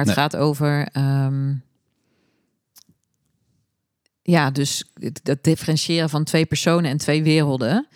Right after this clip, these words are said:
Speaker 1: En dat iemand helemaal, eh, zijn ervaring, eh, leidend mag zijn voor zichzelf. En dat jij wel iets kan zien en dat checken. En als die ander daar niet is of niet in mee wil bewegen, dan is dat ook oké, weet je wel?
Speaker 2: Ja, gaat het over mij of gaat het over jou?
Speaker 1: Ja, en dan is het dus zo, oh ja, voel je dan een bepaalde,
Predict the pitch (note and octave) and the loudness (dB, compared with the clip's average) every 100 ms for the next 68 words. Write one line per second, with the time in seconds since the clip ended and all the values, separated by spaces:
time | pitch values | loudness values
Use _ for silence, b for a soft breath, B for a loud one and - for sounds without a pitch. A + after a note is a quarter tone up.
0 | b b b - D#3 D3 - D#3+ D3 D3 | b b b -2 0 0 0 0 0 0
1 | D#3+ E3 D3+ C#3+ C#3+ C#3+ - - C#3+ C#3 | 2 2 2 2 0 -2 -4 -4 -2 0
2 | C3+ C3+ D3 D3+ D3 - C#3 C#3 D3 D3 | -2 -2 0 0 -2 -2 -2 0 0 0
3 | C#3 C#3+ C#3 C3+ C3 C3+ _ _ _ _ | -2 -2 -2 0 -2 -4 _ _ _ _
4 | _ _ - E3+ G3 E3+ C3+ D3 D#3+ D3+ | _ _ 2 2 4 0 0 -2 -2 -2
5 | D3 - - G3+ D3 F#3 - - - D3+ | -4 -4 -4 0 0 -2 -6 -6 -2 -2
6 | C#3+ D#3 D3 D3 D3+ D3+ - D3+ C#3+ F#3 | 0 0 0 0 0 -2 -2 -2 2 2
7 | D#3+ E3 D#3 D3 - F3+ - C#3+ E3 D3+ | 2 0 -2 -2 0 -2 0 -2 -2 -4
8 | - - D#3+ D3+ D#3 C#3+ - E3 D3 D3 | -2 0 2 2 0 -4 -2 -2 -2 -2
9 | D3+ D3 D#3+ F#3 E3 C#3+ C3+ C3 C#3+ D#3 | -2 0 2 2 2 0 -2 -2 -2 -2
10 | D#3+ D#3 E3 D3+ - F3+ - C3 C#3 C#3+ | 0 0 -2 -2 0 0 0 -4 -2 -2
11 | C3+ C3+ - D#3+ G3+ A2+ - - G#2 G2+ | -2 -2 0 0 0 0 -2 -4 -4 -2
12 | F#2 G2 G2+ G#2 F#2+ F#2+ F#2 F2+ E2+ F2 | 0 0 0 0 -4 -4 -6 -4 -4 2
13 | A#3+ E3+ F#3 F#3 F#3 F3 D#3+ D#3+ - D#3+ | 2 4 4 4 2 0 -2 -2 -2 -2
14 | F#3 F#3+ D3 - F3+ E3 D#3 D#3 E3 D3+ | 0 2 0 0 0 2 2 0 0 0
15 | D3 D3 | 2 -2